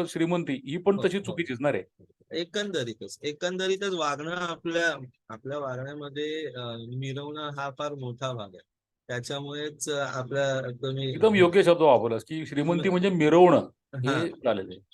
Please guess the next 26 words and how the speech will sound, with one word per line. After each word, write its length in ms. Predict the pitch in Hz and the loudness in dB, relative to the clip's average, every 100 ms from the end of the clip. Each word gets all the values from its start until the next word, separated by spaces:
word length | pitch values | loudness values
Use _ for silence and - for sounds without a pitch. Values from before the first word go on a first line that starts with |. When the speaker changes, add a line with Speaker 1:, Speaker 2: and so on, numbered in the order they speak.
| _ | _
Speaker 2:
कारण, 560 | 165 160 185 185 - 151 | 2 2 2 -2 -6 -4
अ, 260 | 135 127 120 | -2 -2 -6
समजा 580 | 123 160 151 160 185 220 | -6 -6 -6 0 2 2
पैशाची 880 | 220 _ 160 151 139 185 185 196 196 | 0 _ 0 2 0 0 0 -2 -6
श्रीमंती 600 | 190 175 180 185 190 190 | -4 -2 -2 -4 -4 -4
हे 120 | 190 | -4
तुम्हाला 440 | - 170 165 175 | -4 -4 -2 0
वेळेचं 580 | 170 135 139 156 160 185 | -2 -2 0 -2 -2 -4
स्वातंत्र्य 640 | 180 147 240 165 165 160 | -2 -4 -2 -4 -4 -4
देतं 640 | 147 131 127 120 - 117 - _ _ _ _ | -2 -4 -6 -12 -10 -10 -10 _ _ _ _
आणि 240 | 113 139 | -8 -6
मग 220 | 147 135 | -4 -4
तुम्ही 340 | 147 - 160 165 | -6 -6 -4 0
जर, 180 | 160 165 | 0 0
अ, 420 | 160 127 113 98 - | -2 -4 -4 -4 -6
तुम्हाला 240 | 123 135 | -4 -2
रोज 280 | 147 135 151 | 0 0 -2
उठून 300 | 160 160 165 | -4 -4 0
जायचं 380 | 147 139 135 151 | 2 0 -2 -8
नसेल 320 | 151 147 151 | -6 -6 -8
तुमचे, 560 | 147 139 131 147 139 135 - | -8 -10 -8 -6 -4 -6 -8
अ, 200 | 117 113 | -8 -6
दोन 300 | 123 131 135 | -4 -4 -4
टोकं 280 | 131 127 139 | -8 -6 -6
जोडण्यासाठी 800 | 127 123 123 127 127 123 131 123 | -4 -4 -6 -6 -8 -8 -8 -6
किंवा 520 | 127 127 127 123 | -6 -4 -6 -10